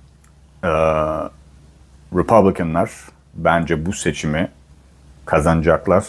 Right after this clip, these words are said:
Donald Trump başkan olacak. Umudum Senato ve Kongre'nin tamamen Republicanların eline geçmemesi. Çünkü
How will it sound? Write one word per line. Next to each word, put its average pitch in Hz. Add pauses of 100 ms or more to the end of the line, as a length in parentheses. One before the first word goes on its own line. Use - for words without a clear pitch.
(460)
Donald 76
Trump 76
başkan 76
olacak. 95 (1400)
Umudum 95 (120)
Senato 95 (240)
ve 87 (160)
Kongre'nin 98
tamamen 87
Republicanların 82
eline 85
geçmemesi. 73 (220)
Çünkü 80